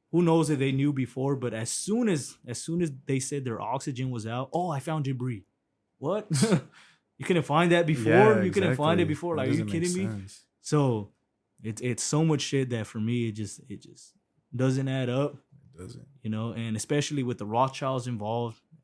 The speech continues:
Speaker 1: it's,
Speaker 2: Yeah,
Speaker 1: it's
Speaker 2: the
Speaker 1: something very,
Speaker 2: Rothschilds
Speaker 1: very
Speaker 2: is
Speaker 1: suspicious, you
Speaker 2: It
Speaker 1: know?
Speaker 2: is, they are very suspicious. Like, fuck. Th-, like, as soon as I saw that,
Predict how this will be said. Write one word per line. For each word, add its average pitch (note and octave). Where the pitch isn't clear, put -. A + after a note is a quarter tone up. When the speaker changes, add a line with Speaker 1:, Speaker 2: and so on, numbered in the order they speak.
Speaker 1:
it's, A2
Speaker 2:
Yeah, F#2+
Speaker 1:
it's G2
Speaker 2:
the F#2+
Speaker 1:
something A2
very, A2+
Speaker 2:
Rothschilds A2
Speaker 1:
very C#3
Speaker 2:
is B2
Speaker 1:
suspicious, A#2+
you G#2+
Speaker 2:
It G#2+
Speaker 1:
know? A#2+
Speaker 2:
is, -
they G2+
are G2
very G2
suspicious. -
Like, F#2
fuck. G2
Th-, A2+
like, A#2+
as A2+
soon D3
as C#3+
I G#2+
saw A2
that, G2+